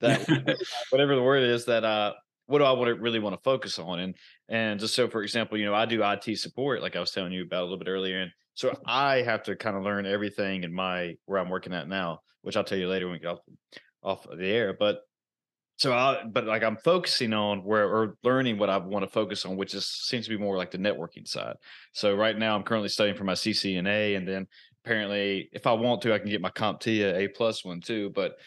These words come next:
Speaker 2: Mm-hmm.
Speaker 1: that's kinda where I'm at though, is like, what is my deal? What do I like to learn about? What do I wanna, what, what really do I see myself problem solving with? What do I really like? What really, you know, gets my wheels turning, I guess.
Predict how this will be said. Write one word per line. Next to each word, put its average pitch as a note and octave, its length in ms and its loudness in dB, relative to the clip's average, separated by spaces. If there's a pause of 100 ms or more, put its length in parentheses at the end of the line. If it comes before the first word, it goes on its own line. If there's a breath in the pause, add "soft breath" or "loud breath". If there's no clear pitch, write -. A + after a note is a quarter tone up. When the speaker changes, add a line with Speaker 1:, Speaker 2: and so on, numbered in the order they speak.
Speaker 2:
Mm-hmm. C#3+ 100 0
Speaker 1:
that's D3 240 2
kinda D3+ 140 4
where C3 160 4
I'm B2+ 240 2
at G#2+ 180 0
though, A2+ 140 0
is A2 100 -2
like, G2+ 160 -12
what C3 220 4
is A#2 120 -2
my G#2+ 200 0
deal? F#2+ 160 0
What G#2 100 -2
do A2+ 120 4
I A2 80 4
like G#2 220 2
to G2+ 80 -8
learn A2 200 0
about? G#2 360 0
What G#2+ 100 -2
do G#2 100 2
I G2+ 80 4
wanna, G2 380 -2 (440)
what, A2 300 -2
what B2 240 2
really A2 640 2 (140)
do G#2 80 2
I G#2 60 4
see G#2+ 200 -2
myself G2 360 -4
problem G#2 320 0
solving G2 380 -2
with? G2+ 260 0
What G#2+ 80 0
do G2+ 80 0
I F#2+ 80 4
really G2 320 0
like? F#2+ 220 -6
What C3+ 160 0
really, A2+ 420 2
you G#2+ 140 -4
know, G2 160 0 (160)
gets A#2+ 160 -2
my G2 80 4
wheels F#2+ 280 0
turning, D#2 320 -8
I A#1 120 -12
guess. - 340 -8